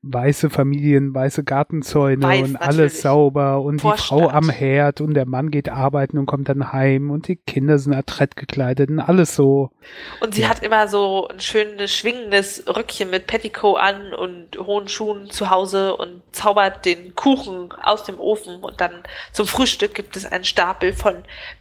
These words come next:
Speaker 2: Pancakes übergossen mit Ahornsirup und Waffeln und Würstchen und Eier und Bohnen, einfach nur so vor der Schule in der Woche. Ja, und, äh, Jennifer,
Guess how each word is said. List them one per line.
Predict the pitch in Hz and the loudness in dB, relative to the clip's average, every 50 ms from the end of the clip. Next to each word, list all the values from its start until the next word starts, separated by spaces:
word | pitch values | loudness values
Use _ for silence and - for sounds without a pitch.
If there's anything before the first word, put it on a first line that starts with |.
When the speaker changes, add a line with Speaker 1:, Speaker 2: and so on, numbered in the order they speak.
| _ - | _ -2
Speaker 2:
Pancakes | - 220 254 240 226 - - - 233 208 160 190 202 - - - - | 2 2 2 0 -2 -10 -10 -4 -4 -4 -2 -4 -6 -6 -8 -8 -6
übergossen | 196 196 185 190 - 226 - 190 - 202 190 | -4 -4 -4 -2 -2 -2 -2 -2 -4 -8 -6
mit | 185 185 - - - | -6 -8 -6 -2 0
Ahornsirup | 180 196 - - - 185 190 190 190 185 185 190 196 190 180 180 185 185 185 - - | 0 0 0 -4 -4 -4 -4 -6 -8 -12 -8 -8 -6 -4 -2 -2 -2 -4 -8 -14 -14
und | 214 196 - - - | -14 -14 -14 -16 -16
Waffeln | - - 180 185 - - - - 185 185 180 180 185 185 185 - | -2 -2 -2 -2 -2 -10 -6 -2 0 0 2 2 0 -2 -4 -6
und | - 202 196 196 - - - - - - - - - | -8 -8 -8 -8 -16 -16 -16 -14 -14 -14 -16 -14 -6
Würstchen | 196 208 220 202 - - - - - 190 180 170 165 165 - | 0 0 0 0 0 -10 -12 -8 -6 -6 -6 -6 -8 -18 -12
und | - 202 214 202 - - - _ _ - | -10 -10 -10 -8 -10 -18 -20 _ _ -4
Eier | - - 220 208 196 180 175 170 - 180 - - | 0 2 2 2 2 0 -2 -4 -4 -6 -6 -6
und | 208 202 190 _ - | -8 -8 -10 _ -4
Bohnen, | 208 196 196 196 190 180 | 0 0 0 0 -2 -6
einfach | - - 214 220 - 220 202 202 | -4 -2 -4 -2 -2 -4 -4 -4
nur | 202 202 202 196 | -4 -4 -4 -2
so | 190 190 190 190 180 180 | -2 -2 -4 -4 -4 -6
vor | - - 208 190 | 0 2 4 4
der | 190 196 | 4 2
Schule | 190 - 214 196 185 180 175 - | 0 -4 -6 -2 -2 -2 -2 -2
in | - 196 208 | -4 -2 0
der | 190 185 170 | 0 2 2
Woche. | 170 175 175 175 165 165 175 - - - - - - - - - - - - _ _ _ _ _ _ _ _ - - - - - - - - | 0 -2 -2 -2 -4 -4 -4 -10 -16 -16 -14 -14 -16 -16 -16 -18 -18 -20 -20 _ _ _ _ _ _ _ _ -20 -20 -20 -20 -14 -12 -12 -6
Ja, | - 208 202 202 - - | -4 -2 -2 -2 -2 0
und, | 185 190 190 185 180 175 175 - - - | -2 -2 -2 -6 -18 -16 -8 -8 -6 0
äh, | - 190 180 175 175 | 4 4 4 4 2
Jennifer, | - 202 226 254 277 262 - 254 254 262 269 277 277 | 2 0 2 2 0 -2 -2 -6 -4 -4 -6 -8 -8